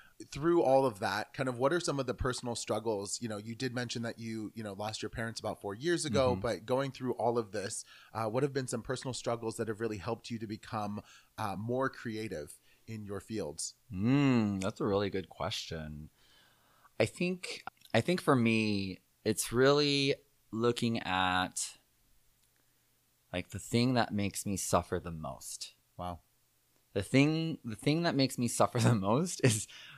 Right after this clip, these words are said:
Speaker 2: quite ironically, the thing that makes me the most creative.
Speaker 1: Wow.
Speaker 2: And
Speaker 1: Right.
Speaker 2: so, for example, uh, I just,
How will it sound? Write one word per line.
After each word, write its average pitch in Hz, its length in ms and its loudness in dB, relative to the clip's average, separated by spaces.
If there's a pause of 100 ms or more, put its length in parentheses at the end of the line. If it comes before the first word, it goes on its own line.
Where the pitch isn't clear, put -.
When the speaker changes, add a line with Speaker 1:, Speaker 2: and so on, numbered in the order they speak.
(140)
Speaker 2:
quite 143 320 12
ironically, 117 720 6
the 107 160 2
thing 113 300 2
that 95 120 2
makes 104 240 2
me 117 100 4
the 92 100 -2
most 95 300 -6
creative. - 520 -6 (240)
Speaker 1:
Wow. 90 220 -8 (320)
Speaker 2:
And 98 220 2
Speaker 1:
Right. 98 60 -4
Speaker 2:
so, - 360 4
for 107 180 4
example, 101 720 2 (100)
uh, 92 300 0
I 95 100 2
just, - 520 -4